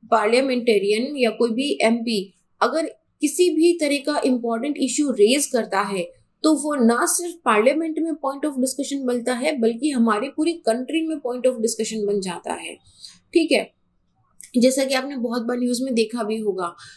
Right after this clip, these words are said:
तो ये एक बहुत ही important, अ, ये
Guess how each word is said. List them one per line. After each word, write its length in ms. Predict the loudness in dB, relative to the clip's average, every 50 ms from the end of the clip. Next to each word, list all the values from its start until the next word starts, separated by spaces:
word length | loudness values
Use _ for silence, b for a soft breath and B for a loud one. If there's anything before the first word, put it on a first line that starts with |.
| B B 2
तो 60 | 2
ये 140 | 4 4 4
एक 240 | 2 2 -2 -4 -4
बहुत 300 | -6 -2 -2 -2 -2 -2
ही 140 | -4 -4 0
important, 720 | 0 0 0 0 0 0 0 0 0 0 0 0 0 0 -4 -4 -2
अ, 360 | -2 0 0 -2 -4 -4 -6 -8 -8 _ _ _ _ _ _ _ -6
ये 360 | -2 0 0 -2 -2 -6